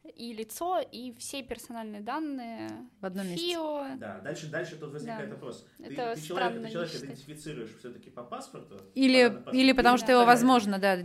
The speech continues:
Speaker 1: Да,
Speaker 2: идентифицировать
Speaker 1: да.
Speaker 2: по фотографии.
Speaker 1: Это тонкая грань, да,
Speaker 3: Да.
Speaker 1: и Роскомнадзор должен, э,
Speaker 2: М.
Speaker 1: собственно,
Speaker 2: А, ну,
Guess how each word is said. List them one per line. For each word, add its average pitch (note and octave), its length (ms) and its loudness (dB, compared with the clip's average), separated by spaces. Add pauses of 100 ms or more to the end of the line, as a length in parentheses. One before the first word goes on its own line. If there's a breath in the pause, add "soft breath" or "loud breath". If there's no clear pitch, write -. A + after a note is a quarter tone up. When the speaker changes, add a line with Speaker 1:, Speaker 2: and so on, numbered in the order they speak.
(100)
Speaker 1:
Да, A#3 120 2
Speaker 2:
идентифицировать A3+ 480 0
Speaker 1:
да. - 60 -14
Speaker 2:
по G3 40 -14
фотографии. G3 640 -6
Speaker 1:
Это F3 100 -8
тонкая C#4 300 -4
грань, E4 280 -6
да, C4 140 -4
Speaker 3:
Да. A#3 80 -4
Speaker 1:
и G#3+ 80 -8
Роскомнадзор B3 600 -10
должен, A#3 440 -10
э, A3 40 -12 (500)
Speaker 2:
М. - 60 -14
Speaker 1:
собственно, G#3+ 540 -14 (120)
Speaker 2:
А, - 100 -10
ну, A#3+ 200 -4